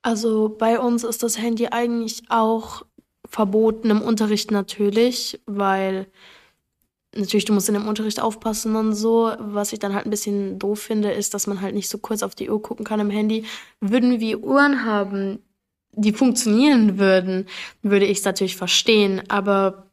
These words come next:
leider haben wir das nicht und deswegen verstehe ich nicht, warum die Lehrer es dann doof finden, wenn man einmal kurz auf die Uhr guckt. In den Pausen wird das Handy natürlich oft heimlich benutzt, was ja selbstverständlich ist,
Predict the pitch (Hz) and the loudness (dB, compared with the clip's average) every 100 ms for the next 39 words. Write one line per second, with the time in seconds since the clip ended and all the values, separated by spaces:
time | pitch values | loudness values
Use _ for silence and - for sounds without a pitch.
0 | _ _ _ _ _ _ - _ - 254 | _ _ _ _ _ _ -20 _ -2 4
1 | 233 226 247 269 254 254 240 247 285 - | 4 6 4 4 4 4 4 4 4 2
2 | 214 214 208 208 208 208 - 214 208 214 | 0 0 0 0 0 -4 -2 0 -2 -4
3 | - 196 202 202 202 196 - 185 196 208 | -4 -2 -2 -2 -2 -4 -6 -6 -6 -6
4 | 208 196 190 196 196 196 185 - - 185 | -4 -4 -4 -4 -6 -8 -10 -8 -8 -6
5 | 185 226 233 - - - - - - 220 | -4 -2 -2 -4 -14 -14 -16 -20 -4 2
6 | 220 214 214 214 208 220 247 233 277 294 | 4 4 0 0 4 6 4 4 2 2
7 | 302 - - - 226 226 - 220 208 214 | 0 -8 -8 -2 0 0 2 2 2 2
8 | 208 196 - 233 226 233 226 214 - 220 | 0 0 2 4 4 0 -4 -6 -6 0
9 | 214 220 220 226 240 254 269 269 - - | 2 2 0 0 4 4 2 -2 -6 -6
10 | - - _ _ - 208 202 196 190 190 | -10 -12 _ _ -4 0 0 0 0 -2
11 | - 202 208 202 220 208 - 247 | -2 -2 0 0 -2 -2 0 0